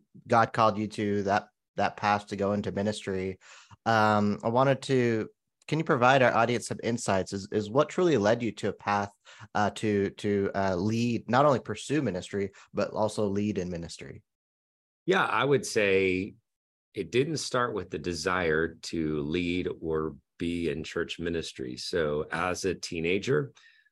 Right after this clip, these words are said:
Speaker 2: um, I grew up in a pastor's home. So in some ways that would be, I think from an outside perspective, the natural progression. It would be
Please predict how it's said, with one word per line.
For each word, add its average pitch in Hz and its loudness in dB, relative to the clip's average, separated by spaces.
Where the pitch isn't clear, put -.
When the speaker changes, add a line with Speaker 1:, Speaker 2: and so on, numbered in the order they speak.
Speaker 2:
um, 78 -2
I 95 -2
grew 87 -2
up 85 -4
in 82 -2
a 78 -6
pastor's 87 -4
home. 113 -2
So 87 -2
in 76 -6
some 101 -2
ways 92 0
that 85 -4
would 78 -6
be, 82 -2
I 85 -8
think 90 -4
from 78 -8
an 71 -8
outside 127 -6
perspective, 131 -2
the 82 -2
natural 80 -2
progression. 73 -2
It 78 -6
would 76 -4
be 78 -4